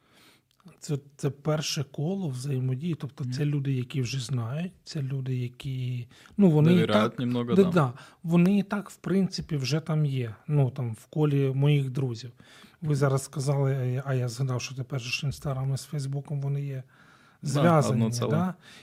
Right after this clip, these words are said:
Speaker 1: І, ну, і виходить, що ми по великому рахунку впливаємо на тих, хто про нас має хоч якесь уявлення.
Speaker 2: Да, то есть у вас уже есть, э, ряд людей, которым не нужно,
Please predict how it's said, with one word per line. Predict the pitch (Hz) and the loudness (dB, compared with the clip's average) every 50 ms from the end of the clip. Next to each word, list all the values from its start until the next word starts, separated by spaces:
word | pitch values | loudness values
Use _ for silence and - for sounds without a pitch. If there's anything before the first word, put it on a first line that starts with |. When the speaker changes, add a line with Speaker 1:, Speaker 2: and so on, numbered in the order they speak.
| - | -8
Speaker 1:
І, | - 160 151 151 147 143 147 147 147 151 156 160 - 175 | -2 0 2 2 4 4 2 2 0 0 -2 -6 -8 -4
ну, | 175 180 170 160 147 | -2 0 2 2 2
і | 143 135 | 2 0
виходить, | 131 135 - - - 180 175 175 165 - | 0 -2 -6 -4 -6 -4 -2 -2 -4 -6
що | - - - - 160 156 151 151 147 143 135 - - - - _ _ _ _ - - | -6 -10 -6 -4 -4 -2 -2 0 0 -2 -2 -4 -10 -20 -20 _ _ _ _ -6 -4
ми | 143 143 151 160 165 156 | 0 0 2 2 0 -2
по | 160 160 | -2 -4
великому | 143 147 147 156 156 147 151 151 147 143 143 | -2 0 0 0 -2 -2 -2 -2 -2 0 0
рахунку | 135 131 127 - - 170 185 185 185 - 143 | -2 -2 -4 -4 -4 -4 -4 -4 -4 -8 -12
впливаємо | - _ - - 151 139 135 131 135 147 156 170 170 170 160 151 147 139 | -12 _ -10 -6 -4 -4 -4 -4 -4 -4 -4 -4 -4 -4 -2 -2 -2 -2
на | 135 131 123 | -2 -4 -6
тих, | 127 _ - 175 180 165 - | -8 _ -10 -8 -8 -8 -10
хто | - - - _ - - 143 | -12 -20 -20 _ -12 -12 -12
про | 139 - 147 143 | -10 -8 -6 -4
нас | 143 147 160 165 156 - - | -2 -2 -2 -4 -6 -6 -6
має | 160 151 151 156 151 143 - - _ _ _ _ _ _ | -6 -4 -4 -4 -6 -8 -10 -12 _ _ _ _ _ _
хоч | _ - 175 147 - - | _ -4 -4 -2 -2 0
якесь | 160 147 - 151 143 - - 156 | -2 -2 0 -2 -2 -2 0 0
уявлення. | 147 127 113 113 117 120 123 123 120 113 - _ _ - - - - - _ - | 0 0 0 -2 -4 -6 -6 -6 -6 -8 -12 _ _ -20 -20 -20 -20 -20 _ -12
Speaker 2:
Да, | - 131 170 180 135 101 98 - _ _ - | -6 -4 -2 0 0 -2 -4 -6 _ _ -6
то | - 117 | -2 -2
есть | 117 113 - - - | -2 -2 -4 -6 -6
у | 123 123 | -4 0
вас | 147 180 190 - - - | 0 0 0 0 -4 -8
уже | - 131 120 123 147 160 156 131 113 113 127 139 | -6 -6 -4 -2 0 0 0 0 -2 -2 -2 0
есть, | 139 135 - - - - - | 0 0 -2 -6 -6 -2 0
э, | 117 113 110 107 110 - 113 | 0 2 2 0 -2 -2 -2
ряд | 113 131 139 135 - | 0 0 0 0 -2
людей, | 123 120 120 139 170 220 254 269 _ _ _ _ - | -6 -6 -4 -2 -2 -2 -4 -6 _ _ _ _ -6
которым | - 117 - - 139 151 160 151 135 123 | -6 -6 -4 0 0 0 2 2 0 0
не | 131 139 | 0 0
нужно, | 147 151 147 139 135 127 123 120 110 107 | -2 -2 -2 -2 0 2 2 2 2 0